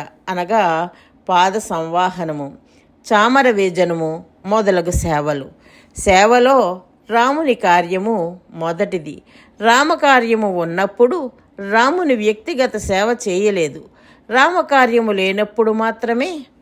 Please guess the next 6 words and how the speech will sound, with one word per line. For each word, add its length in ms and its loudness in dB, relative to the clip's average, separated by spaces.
వ్యక్తిగత 640 -4
సేవ 380 -2
చేసేటివాడు. 680 -6
వారధి 500 4
నిర్మాణమునకు 920 -2
వ్యాకులుడై 840 -2